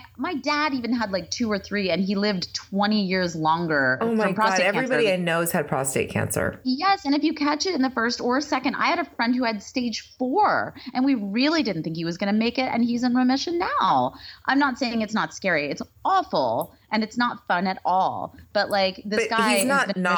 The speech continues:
Speaker 1: remission
Speaker 2: long for
Speaker 1: years.
Speaker 2: this world.
Speaker 1: Well, it was just so, and he goes, "Well, that happened to a friend of mine with a different kind of cancer, and she was in remission and came back and she died in two months." And I was like, "Well,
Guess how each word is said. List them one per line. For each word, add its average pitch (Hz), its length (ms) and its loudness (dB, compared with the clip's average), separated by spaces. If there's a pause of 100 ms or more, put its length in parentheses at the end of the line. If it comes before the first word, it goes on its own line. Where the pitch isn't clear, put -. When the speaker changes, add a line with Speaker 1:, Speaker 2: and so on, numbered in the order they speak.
Speaker 1:
remission 160 60 -6
Speaker 2:
long 151 260 0
for - 80 -4
Speaker 1:
years. 139 100 2
Speaker 2:
this - 160 -2
world. - 480 -4 (460)
Speaker 1:
Well, 302 100 0
it 285 100 0
was 311 180 2
just 311 160 -2
so, 277 160 2
and 240 100 0
he 233 80 2
goes, 202 200 -2 (160)
"Well, 180 180 2
that 185 80 2
happened 208 380 -2
to 180 160 -4
a - 40 -4
friend 185 280 -2
of 175 60 -2
mine 156 220 0
with 147 120 -4
a - 20 -4
different 165 320 -6
kind 165 140 -2
of 127 80 -10
cancer, 143 360 0
and 135 140 -2
she 190 140 -2
was 175 120 0
in 160 80 2
remission 147 360 2
and 131 100 0
came 151 160 0
back 139 200 0
and 139 100 2
she 143 100 -6
died 139 220 0
in 131 80 -2
two 147 100 -4
months." 139 280 -2
And 139 100 -2
I - 20 2
was 135 100 0
like, 135 220 -4 (300)
"Well, 339 340 0